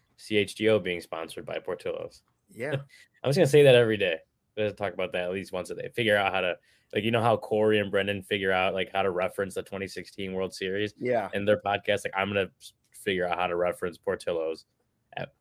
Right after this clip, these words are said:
Speaker 1: every, every episode from here on out.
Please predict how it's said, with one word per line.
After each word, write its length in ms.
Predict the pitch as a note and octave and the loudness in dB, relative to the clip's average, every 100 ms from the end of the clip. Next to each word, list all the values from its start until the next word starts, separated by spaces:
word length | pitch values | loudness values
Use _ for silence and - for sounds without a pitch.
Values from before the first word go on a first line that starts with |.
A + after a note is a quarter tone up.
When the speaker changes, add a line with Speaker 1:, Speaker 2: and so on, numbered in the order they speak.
| _ | _
Speaker 1:
every, 320 | G#2 F2+ F#2 F2+ | -6 -2 -4 0
every 300 | G2+ F#2 F#2 F2 | 0 2 -2 -2
episode 460 | F2+ E2 - E2+ D#2+ _ _ _ _ | -6 -8 -8 -8 -8 _ _ _ _
from 180 | G#2+ F2 | -10 -8
here 160 | F#2+ F#2 | -2 -2
on 160 | F2 | -2
out. 220 | E2 D#2+ | -2 -4